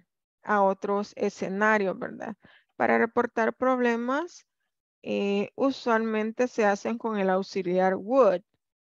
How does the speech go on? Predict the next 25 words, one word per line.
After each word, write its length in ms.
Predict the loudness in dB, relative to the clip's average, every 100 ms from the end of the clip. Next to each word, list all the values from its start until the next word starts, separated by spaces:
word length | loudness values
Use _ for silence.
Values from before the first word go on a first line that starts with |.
| _ _ _ -8
Aquí, 300 | -8 -8 -14
como 320 | -6 -4 -2
ven 180 | -2 -2
acá, 340 | -4 -2 0
el 80 | 0
ejemplo, 460 | 0 -2 -4 -6 -8 0
"I 80 | 2
would 340 | 4 2 2
like 300 | 0 -2 -6 _ -4
to", 340 | -2 0 -4 _ _ _ _ _ _ _ _
me 200 | -6 -2
gustaría, 1040 | 0 -2 -4 -6 0 2 2 0 -2 -6 -12 _ _ _ _
me 180 | -4 0
gustaría 600 | 2 0 0 0 2 0
reportar 600 | -2 -4 -6 -4 -2 0
un 120 | -2
problema. 600 | -2 -2 0 -2 -4 -8 -2
"I 80 |
would 200 | -2 0 0
like 240 | 0 -2 -8
to 140 | -4
report 580 | -4 -4 0 2 2 0 -6
a 100 | -6
problem". 640 | 0 0 2 0 -2 -8 _ _ _ _ _ -6
Eh, 540 | -2 0 0 -2 -4